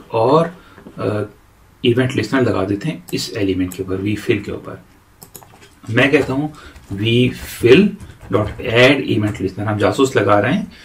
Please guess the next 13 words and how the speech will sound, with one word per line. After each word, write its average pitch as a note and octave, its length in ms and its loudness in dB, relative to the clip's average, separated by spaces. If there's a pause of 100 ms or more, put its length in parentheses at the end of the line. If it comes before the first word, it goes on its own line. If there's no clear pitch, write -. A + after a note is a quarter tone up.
(220)
हम G#2+ 100 -4
चाहते A2 340 0
हैं B2 60 -2
कि B2+ 100 4
जब G2+ 320 -4
भी E3+ 340 4 (380)
drag G#2 460 -2
हो, - 380 2 (260)
drag G#2 280 -2
over G#2 240 0
हो, D#3+ 240 0 (580)
drag G2+ 320 -2 (360)
over, G2+ 480 2